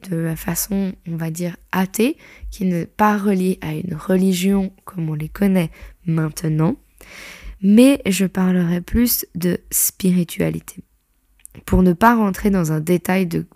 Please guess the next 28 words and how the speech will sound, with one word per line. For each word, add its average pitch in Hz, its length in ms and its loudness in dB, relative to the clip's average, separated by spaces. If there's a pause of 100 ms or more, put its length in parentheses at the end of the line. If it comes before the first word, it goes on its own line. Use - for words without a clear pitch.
(280)
quelconque 220 420 0
religion, 175 540 -2 (540)
car 170 280 -4
à 175 100 0
chacun 220 480 0 (100)
sa 220 320 2
spiritualité, 190 1000 -2
à 151 180 -6
chacun 233 440 -2
ses 190 140 -6
croyances, 165 680 -4 (800)
et 208 260 6
je 190 140 2
pense 208 340 -2
que 196 400 -2
qu'on 190 180 -4
soit 185 460 2 (460)
d'une 214 200 2
religion, 196 520 0 (100)
d'une 180 280 0
autre, 165 300 -6
et - 60 -6
même 262 340 -2
qu'on 196 160 -6
soit 180 240 -4
athée, 180 380 -4 (440)
on 202 120 2
peut 233 400 0